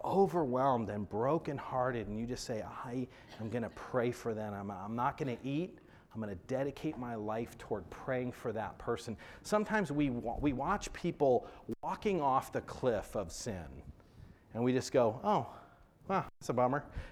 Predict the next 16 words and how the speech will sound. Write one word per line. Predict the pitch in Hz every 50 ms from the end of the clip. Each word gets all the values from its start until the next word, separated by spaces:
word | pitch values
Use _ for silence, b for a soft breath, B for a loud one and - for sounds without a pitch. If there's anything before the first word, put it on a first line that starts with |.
| B
Hey, | - 196
everybody | 185 165 175 190 180
makes | 160 151 131 -
their | 151 127
own | 117 113 107
choices, | - 120 113 104 101 104 107 113 110 - -
you | 123 123
know. | 117 117 120 123 123 - - B B B B B B -
Uh, | 147 147
hopefully | 139 170 185 180 - 165 143
that'll | 135 127 113 110
turn | 107 131 135 123 117
out | 110 101
okay | 101 98 - - 113 98
for | 87 - 101 98
them." | 98 92 95 95 90